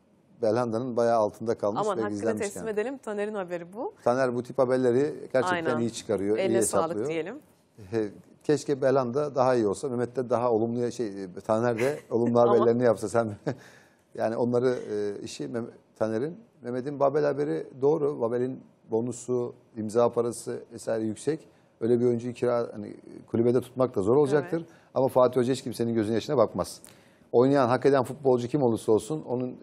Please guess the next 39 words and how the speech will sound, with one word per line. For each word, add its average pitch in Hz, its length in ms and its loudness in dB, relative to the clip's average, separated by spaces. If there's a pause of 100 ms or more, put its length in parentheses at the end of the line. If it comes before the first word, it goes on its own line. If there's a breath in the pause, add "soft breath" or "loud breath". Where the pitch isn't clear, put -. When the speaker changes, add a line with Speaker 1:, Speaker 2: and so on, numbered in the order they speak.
Speaker 1:
hakkını 113 360 0
verir. 143 380 2 (520)
E, - 40 -12
Speaker 2:
Kulübe 104 140 -2 (260)
Speaker 1:
şu - 60 -8
kadar 131 300 4
parayı 135 300 6
alıyor, 156 220 2
bu - 40 -4
Speaker 2:
çekilebilir. - 80 -6
Speaker 1:
kadar 131 300 2
parayı 131 260 2
alıyor 110 360 0
diye 104 180 -2
bakmaz. 160 520 0 (520)
Önümüzdeki 127 380 -2
süreçte 117 380 0
de 139 80 0
zaten, 131 320 -2 (340)
e, - 40 -12
farklı 120 340 0
isimlerde 104 420 -4
kulübede 117 340 -4
görebileceğiz. 123 520 -2 (1080 soft breath)
Speaker 2:
Peki 349 300 -10 (180)
ya 262 140 -6 (180)
Belhanda 277 420 0
ile 262 160 -4
ilgili 220 240 -10
görüşlerin 214 580 -10 (320)
ne? 214 220 -8
Maske 202 420 -10
miydi 208 260 -8
sence 185 380 -10
bu 175 80 -12
performans 180 720 -6
düşüklüğünün 185 480 -10
sebebi? 170 460 -4
Speaker 1:
Ee, 156 140 -2